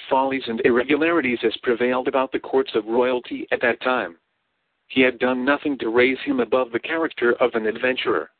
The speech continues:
Six History of the Society of Jesus. By Dorignac. Vol. I, pages forty. There was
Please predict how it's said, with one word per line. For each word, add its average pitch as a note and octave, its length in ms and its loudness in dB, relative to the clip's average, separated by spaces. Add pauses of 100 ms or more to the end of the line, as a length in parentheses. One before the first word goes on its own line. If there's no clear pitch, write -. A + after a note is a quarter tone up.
(800)
Six F3+ 160 2 (100)
History E3 360 0
of C3 120 -2
the B2 180 -2
Society B2+ 560 0
of A#2 160 -4
Jesus. D3 440 -2 (920)
By B2 160 2
Dorignac. A2+ 520 0 (880)
Vol. G#2 320 4 (760)
I, A#2 360 0 (260)
pages D#3 380 2 (100)
forty. C3+ 380 0 (720)
There A#2+ 120 2
was A#2 160 4